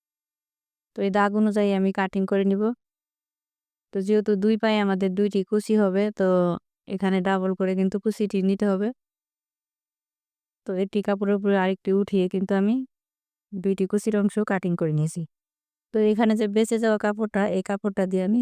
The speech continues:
কলি কাটিং করব। তো আমি সেলাইয়ের সময় দেখাবো কিভাবে কলিটি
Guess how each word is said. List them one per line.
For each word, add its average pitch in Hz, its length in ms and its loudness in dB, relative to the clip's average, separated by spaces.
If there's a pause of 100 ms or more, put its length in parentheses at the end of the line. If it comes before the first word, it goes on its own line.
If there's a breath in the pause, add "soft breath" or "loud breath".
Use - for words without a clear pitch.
(140)
কলি 220 260 0
কাটিং 170 280 -2
করব। 151 220 -6 (1900)
তো 233 60 -10
আমি 202 220 2
সেলাইয়ের 233 380 2
সময় 208 260 2
দেখাবো 208 420 0
কিভাবে 190 380 0 (200)
কলিটি 208 400 0